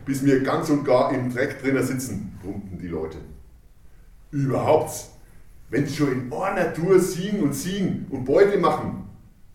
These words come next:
warum gibt's denn nachher alleweil nix wie Kaninchenleberkass, Dotschen und das gestinkerte Fischzeug? Das ist schon das rechte Siegen. Schwindel ist's, sonst nix, Krampf ist's."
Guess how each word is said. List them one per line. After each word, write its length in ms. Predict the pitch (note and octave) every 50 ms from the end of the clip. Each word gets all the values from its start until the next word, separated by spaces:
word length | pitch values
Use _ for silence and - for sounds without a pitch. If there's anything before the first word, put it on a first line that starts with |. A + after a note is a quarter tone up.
| - -
warum 500 | D#2 E2+ G#2 A2+ A#2+ C3 C3 B2+ B2 B2
gibt's 320 | C#3+ C#3+ B2+ - - -
denn 160 | C3 B2+ B2
nachher 480 | B2 B2 B2 B2 B2 B2 A#2+ A#2+ A#2+ -
alleweil 400 | - B2 D3 D#3 D#3 D3+ C#3+ C#3
nix 300 | C#3+ D3 - - - -
wie 160 | C#3+ C#3 C3+ -
Kaninchenleberkass, 1160 | - B2 C3+ D3+ F3+ F#3 - F#3 F3 E3 D#3+ D#3 D#3 D#3 D#3 - D#3 D#3 D3+ - - - - - - -
Dotschen 640 | - D#3 - - - - F3+ E3+ D3 - - - - -
und 180 | - F3 E3+ F3
das 200 | D#3+ - - -
gestinkerte 600 | - - - - F#3+ G3+ G3+ G#3 G#3 D#3+ C#3 C3+
Fischzeug? 640 | B2 - G3+ G#3+ G#3 - - - F#3+ F3 - B2 A2 - - - - - - - - - - - - - - - - -
Das 380 | C3+ C#3 C#3+ D3 C#3+ C3+ - B2+
ist 240 | B2+ B2 A#2+ B2
schon 340 | B2+ B2+ B2+ B2+ B2 A#2 A#2+
das 300 | A#2 A2 G#2+ A2 - G#2+
rechte 420 | A2 A#2 A#2+ A#2 - - - A2+ A2+
Siegen. 720 | A2+ - - A#2+ A#2 A2 G2+ - - - - - - - - - - - - - - -
Schwindel 400 | - - - C3+ E3+ F#3+ F#3+ A3+
ist's, 580 | A#3 A3+ G#3 - - - - - - - - - - -
sonst 340 | - - D3 D#3+ E3 D#3+ E3
nix, 480 | F3+ G#3 A3 F#3 - - - - - - - - - -
Krampf 360 | - D3+ F3+ F#3 F#3+ G3 -
ist's." 440 | G3 F3 - - - - - - -